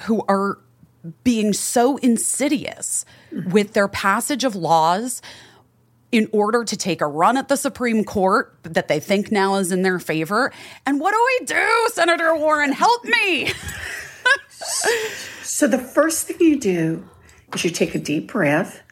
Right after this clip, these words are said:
Speaker 2: center yourself, and then you remember how much power you have. You have an amazing amount of power. You specifically do, Busy, but so does everyone who is listening to this.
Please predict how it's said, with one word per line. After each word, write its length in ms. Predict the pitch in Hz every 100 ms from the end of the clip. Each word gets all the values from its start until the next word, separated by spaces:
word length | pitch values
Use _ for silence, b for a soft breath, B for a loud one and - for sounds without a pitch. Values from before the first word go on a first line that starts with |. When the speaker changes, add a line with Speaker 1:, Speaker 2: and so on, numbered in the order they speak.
| _ -
Speaker 2:
center 580 | - - 208 202 208
yourself, 800 | 180 156 156 - 147 135 220 - b b b b b b b b b b
and 180 | 190 180
then 180 | 208 233
you 120 | 233
remember 460 | 240 202 196 196 190
how 200 | - 180
much 280 | 170 160 -
power 420 | - 131 135 131
you 200 | 147 147
have. 420 | - 156 - 165 _ _ _ _ _ _ _ _ _ _ -
You 100 | 294
have 240 | 285 302 262
an 100 | 208
amazing 920 | 170 170 185 190 196 190 170 135 - _ _ -
amount 340 | 185 170 160
of 120 | 151 -
power. 460 | 165 180 143 - B B B B B B
You 560 | 202 233 277 277 208 -
specifically 1300 | - - 208 185 - - 233 - 170 - 143 139 - _ -
do, 320 | 185 160 -
Busy, 500 | - 190 190 233 - -
but 280 | 160 - B B B B
so 300 | - - 262
does 260 | 277 - -
everyone 540 | 214 208 233 240 233 233
who 260 | 214 185
is 180 | 165 -
listening 600 | 160 156 160 - 160 -
to 120 | -
this. 380 | - - -